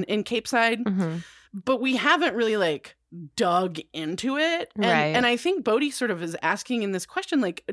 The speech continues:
Speaker 2: "Are you more mad about the race or the class of this baby right now?"
Speaker 1: Right.
Speaker 2: You know, are you more mad that we can't afford or whatever to get married or don't wanna get married? Or
Speaker 1: Yeah.
Speaker 2: are you more mad that this baby is gonna be half black?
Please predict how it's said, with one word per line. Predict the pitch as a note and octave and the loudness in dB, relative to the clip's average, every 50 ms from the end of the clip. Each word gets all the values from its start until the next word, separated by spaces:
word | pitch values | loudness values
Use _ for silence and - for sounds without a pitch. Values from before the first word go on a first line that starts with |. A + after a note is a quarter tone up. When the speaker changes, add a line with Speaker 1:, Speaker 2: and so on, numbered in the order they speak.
| G#3 - | -4 0
Speaker 2:
"Are | - A3+ | 0 0
you | A#3 A3+ A#3 A3 G3 G#3+ - | 2 0 -2 -2 -4 -4 -2
more | G#3+ A#3+ B3+ C4+ C4+ | 0 0 2 2 4
mad | C4 A#3+ A#3+ A#3 | 4 4 2 2
about | G#3+ G#3+ G3 G3 | 2 2 0 2
the | - F3+ | 0 0
race | E3+ F3 G3+ A3+ B3 - | 2 2 0 0 0 0
or | A#3+ F#3 | 0 -2
the | D#3+ D#3 | -2 -2
class | - - F3+ F3 D3+ D3 D3 - | -2 0 0 2 2 2 0 -4
of | D3 C#3+ | -6 -8
this | D3 C#3 C#3 - | -8 -10 -12 -10
baby | - B2 G#2+ - - G#2 | -8 -10 -10 -8 -10 -12
right | - D#2+ - - | -12 -12 -14 -12
now?" | A#3+ - - - - - | -12 -10 -10 -10 -10 -6
Speaker 1:
Right. | F3+ F3 F3 D#3 D3+ D3+ D3 C#3+ C#3+ D3 D3+ - | -2 0 2 2 4 2 2 0 -2 -4 -6 -4
Speaker 2:
You | - A#3+ B3+ | 0 2 4
know, | A#3+ A3+ G#3 G#3 | 6 6 6 6
are | G#3 G3+ A3 | 6 4 4
you | A3 A3 A3 | 2 0 0
more | A3 A#3 B3 C4+ C4 | 2 2 4 4 6
mad | B3 G#3 G3+ G#3+ G3+ | 6 6 4 4 4
that | G#3+ F#3 | 2 0
we | F3+ G3 | 0 -4
can't | - - A#3+ B3 G3+ | -2 -2 0 0 0
afford | - - E3+ F3+ F3+ F#3 F#3 F#3 - - F3+ - | -2 -2 -2 0 0 0 -2 -4 -2 -2 0 0
or | G#3+ A3 G3 | 2 0 2
whatever | F3+ F#3+ G3+ F#3+ G3 G#3+ F#3 E3 E3 D#3+ F3 | 2 2 4 4 4 4 2 0 -2 -2 -2
to | - - F3+ | -4 -4 -2
get | F#3+ F#3+ D3+ | -2 0 2
married | - F3+ E3+ F#3 F3+ | 2 2 2 2 2
or | F#3+ F3+ | 2 2
don't | F#3+ G3 F3+ C3+ | 2 2 2 2
wanna | E3+ F3+ G3+ G3+ F#3 | 4 4 4 4 2
get | F3+ E3 | 2 0
married? | - D#3 D3 D3+ C#3+ D3+ D3 C#3+ D#3+ D3+ - | 0 -2 -2 -2 -4 -4 -4 -4 -4 -4 -2
Or | - G#3 G3 F#3 | 0 2 4 4
Speaker 1:
Yeah. | F#3 F3+ F3 F3 E3 D#3 E3+ F3 - | 4 4 4 2 2 0 -4 -4 -2
Speaker 2:
are | - G3+ | 0 0
you | G#3 G3+ | 2 2
more | G#3 G3 G3+ G3+ F#3+ | 2 2 2 2 4
mad | F#3 E3+ E3 E3+ D#3+ | 4 2 2 2 -2
that | D#3 - | -6 -6
this | - D3 - - - _ - E3 | -6 -6 -6 -8 -12 _ -14 -6
baby | E3 F3 E3 D#3 D#3 | -4 -2 -2 0 -2
is | D#3 D3 - | -4 -4 -4
gonna | D3+ D3 | -4 -4
be | C3 C3 C#3 | -4 -6 -8
half | D3 - - - _ | -10 -10 -12 -10 _
black? | - A#2+ - - - | -10 -10 -10 -10 -16